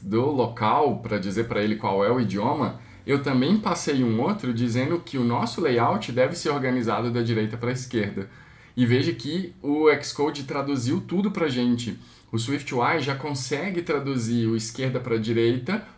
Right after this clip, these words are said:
para direita pra esquerda. Então você não precisa se preocupar muito com isso. Obviamente fazendo os testes pra ver se tudo funciona.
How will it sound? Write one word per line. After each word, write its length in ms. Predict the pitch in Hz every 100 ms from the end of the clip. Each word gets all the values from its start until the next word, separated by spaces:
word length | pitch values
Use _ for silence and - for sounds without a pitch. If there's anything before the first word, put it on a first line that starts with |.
| - -
para 600 | 170 143 139 160 247 -
direita 340 | - 185 127 127
pra 160 | 139
esquerda. 640 | 160 - 127 110 101 98 - - -
Então 160 | - 127
você 120 | 131
não 120 | 139
precisa 320 | 170 196 - 180
se 140 | 180
preocupar 440 | - 165 - 156
muito 260 | 156 147 143
com 200 | - 233
isso. 360 | 165 110 117 - - - -
Obviamente 500 | 104 113 107 131 -
fazendo 280 | 123 123
os 80 | 117
testes 340 | - 110 113 -
pra 160 | 117
ver 120 | 113
se 100 | 117
tudo 120 | 127 117
funciona. 640 | 135 156 - 117 104 98